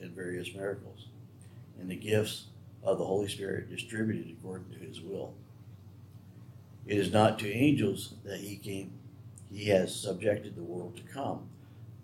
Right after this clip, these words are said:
but which we are speaking. But there is a place where someone has testified.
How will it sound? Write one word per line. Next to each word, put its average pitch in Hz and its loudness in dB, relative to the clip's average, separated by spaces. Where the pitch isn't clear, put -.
but 92 0
which 98 0
we 92 -6
are 87 -4
speaking. - -6
But 95 4
there 104 10
is 113 12
a 104 12
place 120 6
where 98 2
someone 104 4
has 92 -2
testified. - -6